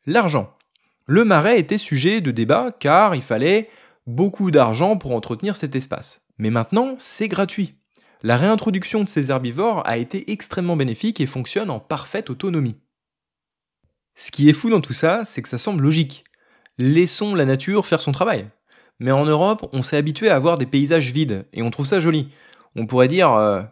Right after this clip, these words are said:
Quel beau théâtre, mais où sont les acteurs ? » Le problème, comme dans beaucoup de cas, c'est l'homme. On intervient beaucoup trop et on cherche à tout contrôler.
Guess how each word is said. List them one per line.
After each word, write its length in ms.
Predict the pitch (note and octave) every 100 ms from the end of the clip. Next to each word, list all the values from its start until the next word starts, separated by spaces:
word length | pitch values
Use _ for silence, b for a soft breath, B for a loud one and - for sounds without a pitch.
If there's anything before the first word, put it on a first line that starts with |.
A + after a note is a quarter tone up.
| _ -
Quel 220 | E3 D#3+
beau 160 | D#3
théâtre, 640 | D#3 C#3+ C3 G3+ A3 A2+ G#2+ -
mais 140 | B2+
où 100 | C3
sont 220 | C3+ A3
les 120 | F3
acteurs ? » 380 | D#3 D#3+ D3 G#2 - _ _ b b b -
Le 120 | A#2+
problème, 520 | - D3+ A#3 C#4 G#2+ - _
comme 220 | - D3+ C3+
dans 160 | B2
beaucoup 240 | C3 G3 D#3+
de 80 |
cas, 180 | - G3
c'est 220 | A#3 -
l'homme. 340 | C3+ D3+ G2 G2 _ _ b b
On 160 | A#2+ B2+
intervient 420 | E3 F#3 F3 G3+
beaucoup 300 | D#3 G#3+ G3+
trop 360 | - D#3+ F#3+ -
et 80 | C3+
on 100 | B2+
cherche 260 | - G3+ -
à 60 |
tout 140 | - G3+
contrôler. 400 | F3 - B2